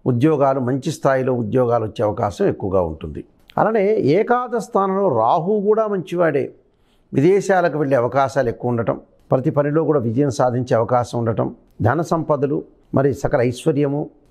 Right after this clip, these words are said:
అలానే అన్నీ కూడా లభించే అవకాశం అనేది ఎక్కువగా ఉంటుంది. ఏదైతే స్థిర స్థిరాస్తులు ఉంటాయి,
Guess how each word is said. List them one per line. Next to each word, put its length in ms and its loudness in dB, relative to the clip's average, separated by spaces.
అలానే 240 0
అన్నీ 380 2
కూడా 200 0
లభించే 380 -2
అవకాశం 400 -2
అనేది 200 -2
ఎక్కువగా 320 -2
ఉంటుంది. 320 -10
ఏదైతే 400 2
స్థిర 460 0
స్థిరాస్తులు 720 0
ఉంటాయి, 260 0